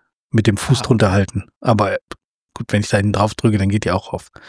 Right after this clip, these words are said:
Speaker 1: Oder ich hab's noch nicht hingekriegt, kann natürlich auch
Speaker 2: Ja,
Speaker 1: sein.
Speaker 2: das kann auch sein, weil das ist nicht so einfach. Da bin ich auch ein paar Mal gescheitert, bis ich das, äh, raus hatte, wie das geht.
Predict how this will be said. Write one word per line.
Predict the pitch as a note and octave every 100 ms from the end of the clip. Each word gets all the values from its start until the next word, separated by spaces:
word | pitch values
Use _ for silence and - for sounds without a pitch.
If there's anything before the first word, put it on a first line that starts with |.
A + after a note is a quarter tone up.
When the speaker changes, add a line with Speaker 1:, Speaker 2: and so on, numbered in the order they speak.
| - - - - -
Speaker 1:
Oder | - C#3
ich | A#2+
hab's | C3+
noch | C3+
nicht | A2+
hingekriegt, | C3+ A#2 F#2+ - -
kann | A#2+
natürlich | G2+ A2 G#2
auch |
Speaker 2:
Ja, | D3
Speaker 1:
sein. | E3+
Speaker 2:
das | A3+ -
kann | B3+
auch | A3+ G#3+
sein, | D#3 C#3
weil | D3+
das | D#3+ E3+
ist | F3+
nicht | F#3+ -
so |
einfach. | F3+ D#3 - A#2+
Da | C#3+
bin | D#3
ich | - -
auch | E3
ein | D#3
paar | C#3+ C#3+
Mal | D3
gescheitert, | C#3 - C#3+ C3 B2
bis | C3
ich | -
das, | C3+ -
äh, | -
raus | C#3 C3 C3+ -
hatte, | C#3
wie | C#3
das | C3 -
geht. | C3+ C#3